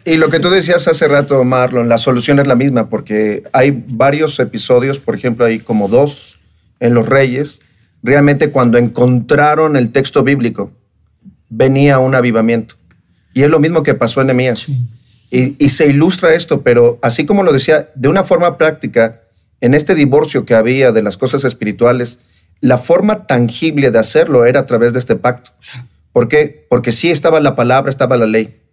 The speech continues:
Speaker 1: Pero ¿cuál era la responsabilidad? Es nuestra parte, es un contrato, es algo, es donde nos vamos a comprometer, ya sea en un matrimonio, en una empresa,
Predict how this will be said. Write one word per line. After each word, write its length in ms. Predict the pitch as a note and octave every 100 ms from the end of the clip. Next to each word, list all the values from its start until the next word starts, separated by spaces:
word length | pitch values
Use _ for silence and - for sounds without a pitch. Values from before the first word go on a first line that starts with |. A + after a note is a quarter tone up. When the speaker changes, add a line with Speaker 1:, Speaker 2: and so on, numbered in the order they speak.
| _ _ _
Speaker 1:
Pero 260 | - C3+ A#2+
¿cuál 160 | E3
era 160 | F#3 F#3+
la 100 | E3
responsabilidad? 760 | C#3+ - A#2 A#2+ A#2 B2 A#2+ _
Es 220 | C3 A#2 -
nuestra 500 | - B2 D#3 D#3+ -
parte, 260 | C#3+ B2 A2+
es 80 | B2
un 140 | C#3+
contrato, 520 | C#3+ B2 C3 B2+ -
es 140 | F#2+ B2+
algo, 380 | B2+ C3 C3+ - _ _ -
es 140 | B2
donde 340 | C3 C#3 C3 A#2+
nos 220 | B2 A2
vamos 260 | C3 C3+ A#2
a 80 |
comprometer, 680 | A2 A2 A2 G#2 B2+ B2+ - _ _
ya 120 | B2
sea 120 | A#2+ C#3
en 60 |
un 100 | B2
matrimonio, 600 | B2 A2+ A2+ A#2+ C3 C3+
en 80 | A#2+
una 100 | B2+
empresa, 720 | A#2+ A#2+ B2+ B2+ C#3 C3 C3